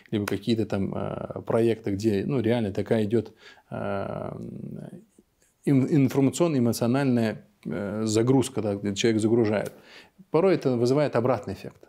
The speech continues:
Порой это вызывает обратный эффект. Не все люди готовы прям такой вот шквал информации воспринимать. А здесь как раз-таки очень удобная площадка тем, что она нейтральная, это и не мечеть. А, с дру-, с другой стороны, здесь и накормят, и ф-,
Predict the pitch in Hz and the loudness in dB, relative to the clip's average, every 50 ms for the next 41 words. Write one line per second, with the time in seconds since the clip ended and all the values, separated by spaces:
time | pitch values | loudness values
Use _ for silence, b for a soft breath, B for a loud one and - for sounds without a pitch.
0 | _ - 120 127 123 113 110 107 110 110 117 110 107 101 - 110 104 113 107 101 | _ -6 -4 -4 -2 -4 -4 -6 -6 -4 -2 -2 -2 -2 -2 -4 -2 -2 -2 -4
1 | - 113 104 - - 175 175 - - b b b b b b b 127 117 - - | -4 -6 -8 -4 -4 -4 -4 -6 -10 b b b b b b b -6 -4 0 0
2 | 131 127 139 135 120 117 110 101 107 110 110 107 - 131 120 98 - 110 107 95 | 2 4 4 4 4 2 0 2 2 0 0 2 2 2 2 2 2 0 0 -2
3 | 95 - - 101 - - 113 101 98 - - - - - - - - - - 131 | -2 -4 -6 -6 -2 0 2 2 2 0 -4 -12 -10 -6 -4 -4 -4 0 2 2
4 | 127 120 113 107 104 98 - 113 110 120 123 117 - - 107 - - - 117 113 | 4 4 4 2 0 0 -2 -2 0 0 0 0 -2 -4 -6 -6 -4 -4 -2 -2
5 | 113 107 107 - - - b b b b b b b b - 143 196 202 202 - | -2 -4 -6 -8 -12 -16 b b b b b b b b 0 2 2 2 0 -4
6 | 160 156 180 160 165 - 151 151 - 165 151 156 - 160 156 156 156 147 147 135 | -4 0 0 0 0 -2 -4 -2 0 0 0 0 -2 -2 0 0 0 0 0 0
7 | 139 147 147 147 233 240 233 - 151 151 - 180 160 151 - - 165 160 156 156 | 0 0 -2 0 -2 -4 -2 -4 -4 -2 -2 -4 -4 -4 -6 -6 -4 -4 -2 -4
8 | 156 160 170 165 - 202 233 262 254 226 208 180 160 - 170 165 185 170 - 143 | -2 -2 -2 -2 0 0 0 0 0 0 0 -2 -2 -4 -8 -10 -10 -6 -4 -4
9 | 147 151 147 147 147 147 139 - 190 214 233 214 - - _ _ _ _ b b | -2 0 2 4 4 4 2 2 0 0 0 -2 -6 -14 _ _ _ _ b b
10 | b b b b b b b 143 127 117 113 110 107 104 101 101 104 - 131 135 | b b b b b b b -6 -4 -2 -2 0 0 -2 -2 -4 -2 0 2 2
11 | 131 117 117 120 120 139 143 139 - 127 117 113 107 113 113 107 - - - 110 | 2 2 2 0 2 2 2 0 0 0 0 0 2 2 2 0 0 -2 -4 -4
12 | 104 101 101 101 98 101 104 104 101 156 160 156 151 139 127 120 - - 120 117 | -2 -2 -2 -2 -2 -2 -4 -4 -2 -2 -2 -2 -2 -2 -4 -6 -6 -8 -8 -8
13 | 107 101 101 98 98 104 - 101 98 - - - - 113 107 98 | -6 -4 -4 -4 -4 -4 -6 -8 -10 -14 -16 -16 -12 -10 -10 -10